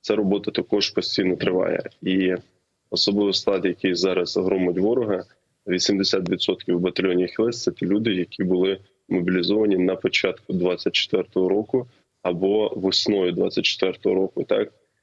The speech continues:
І зараз ці люди змогли пройти загальну військову вишкіл, спеціалізовану підготовку, вишкіл на базі батальйону «Ахілес» і стати ефективними в боротьбі проти окупанта. І хто ці люди?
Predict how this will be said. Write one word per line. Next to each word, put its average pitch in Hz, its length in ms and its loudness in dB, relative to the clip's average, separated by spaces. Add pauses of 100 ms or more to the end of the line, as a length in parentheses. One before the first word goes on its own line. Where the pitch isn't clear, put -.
(140)
І 90 140 0
зараз 104 500 0
ці 98 80 0
люди 95 260 2
змогли 90 380 0
пройти 92 340 -2
загальну 90 380 0
військову 120 360 0
вишкіл, - 280 -2
спеціалізовану 101 680 -2
підготовку, 92 580 -2
вишкіл 95 380 0
на 92 120 0
базі 92 280 -2
батальйону 92 440 0
«Ахілес» 113 440 -2 (340)
і 95 80 -2
стати - 480 -2 (100)
ефективними 107 880 0 (120)
в 95 280 -2
боротьбі 92 400 0
проти 95 320 -2
окупанта. 92 580 -2 (260)
І 95 80 -2
хто 110 180 -2
ці - 180 0
люди? 92 300 0